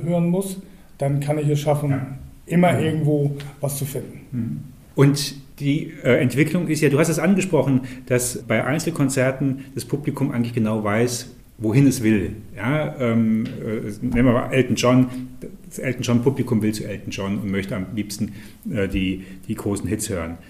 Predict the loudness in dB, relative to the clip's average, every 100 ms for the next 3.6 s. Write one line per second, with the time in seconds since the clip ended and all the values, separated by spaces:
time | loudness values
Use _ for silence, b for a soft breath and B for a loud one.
0 | B B 0 4 6 4 2 -2 -2 0
1 | 0 0 -4 -2 -2 0 2 2 0 -2
2 | -2 -2 -4 -8 -10 -12 -8 -6 -4 -6
3 | -4 -4 -4 -2 2 2